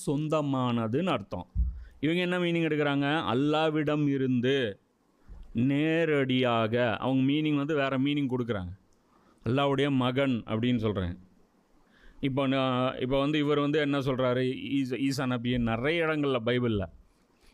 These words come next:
"என்னுடைய பிதா" அப்படிங்கிறாரு. சில இடங்கள்ல "உங்களுடைய பிதாங்கிறாரு."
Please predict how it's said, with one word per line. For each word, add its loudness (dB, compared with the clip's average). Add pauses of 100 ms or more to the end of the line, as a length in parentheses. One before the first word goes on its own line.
"என்னுடைய 2
பிதா" 0
அப்படிங்கிறாரு. -2 (240)
சில 0
இடங்கள்ல 0
"உங்களுடைய 2
பிதாங்கிறாரு." 0